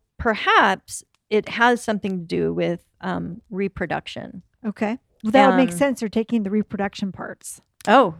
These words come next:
Speaker 1: yeah.
Speaker 2: Yeah.
Speaker 1: Um,
Speaker 2: Interesting.
Speaker 1: and then the Nine of Wands, I believe, is the deliberate attempt. This is basically a question of survival.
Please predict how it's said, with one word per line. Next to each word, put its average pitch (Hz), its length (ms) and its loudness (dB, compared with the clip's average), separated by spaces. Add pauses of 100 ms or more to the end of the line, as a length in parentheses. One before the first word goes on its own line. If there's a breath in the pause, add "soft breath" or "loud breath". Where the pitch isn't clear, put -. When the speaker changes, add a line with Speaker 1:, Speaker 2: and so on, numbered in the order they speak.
Speaker 1:
yeah. 214 360 4
Speaker 2:
Yeah. 190 180 -6 (360)
Speaker 1:
Um, 220 380 8
Speaker 2:
Interesting. 202 400 -6 (500)
Speaker 1:
and 247 220 6
then 254 320 6
the 240 380 2
Nine 220 300 4
of 214 120 2
Wands, 190 640 -2 (600 soft breath)
I 226 180 10
believe, 190 640 2
is 185 460 2
the 190 100 2
deliberate 208 1160 4 (120)
attempt. - 680 -2 (520 soft breath)
This 220 280 6
is 208 140 -2
basically 202 600 2
a - 80 -2
question 190 380 -4
of 165 120 -8
survival. 180 680 -4